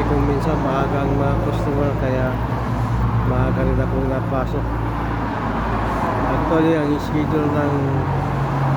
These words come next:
bukas ng aming store ay eight o'clock hanggang alas kwatro po ng hapon. Bali, seven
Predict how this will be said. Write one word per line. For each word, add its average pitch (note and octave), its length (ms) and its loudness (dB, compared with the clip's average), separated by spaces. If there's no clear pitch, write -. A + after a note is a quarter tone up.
bukas C#3 240 0
ng C#3+ 240 0
aming D3 240 0
store D3+ 400 0
ay C3 160 0
eight C3+ 240 0
o'clock D3 480 0
hanggang C3+ 400 0
alas C3+ 200 0
kwatro C#3 400 -2
po C#3 160 -2
ng C3+ 240 -2
hapon. D3+ 400 -2
Bali, C3 560 0
seven C3+ 560 -2